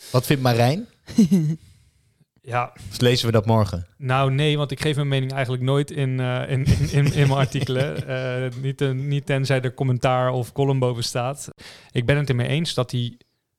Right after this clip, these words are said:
Speaker 2: heel handig gewoon deze controverse had kunnen voorkomen. Het is een heel klein gebaar om, eh, om Perez zesde te laten worden. En het is ook, hij had het misschien ook moeten zien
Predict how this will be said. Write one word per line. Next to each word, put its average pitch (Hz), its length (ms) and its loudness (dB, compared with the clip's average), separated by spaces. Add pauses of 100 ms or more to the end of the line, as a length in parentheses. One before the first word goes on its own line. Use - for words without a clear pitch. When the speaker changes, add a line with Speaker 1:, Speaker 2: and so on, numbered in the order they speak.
(380)
Speaker 2:
heel 131 320 2
handig 139 460 0
gewoon 127 580 0
deze 120 580 0
controverse 120 540 0
had 110 140 -2
kunnen 104 220 0
voorkomen. 101 480 -4
Het - 160 -6
is 120 100 2
een 127 80 2
heel 165 560 4
klein 151 340 2
gebaar 135 420 -4 (400)
om, 123 300 -2
eh, 117 380 2
om 117 140 -2
Perez 127 280 0
zesde 139 380 0
te - 80 -4
laten 135 260 2
worden. 131 300 2
En 120 100 0
het 113 140 0
is 123 100 4
ook, - 340 -2 (120)
hij 117 180 -2
had 120 180 2
het - 120 -6
misschien 123 340 -4
ook 123 120 0
moeten 117 260 -2
zien 113 340 0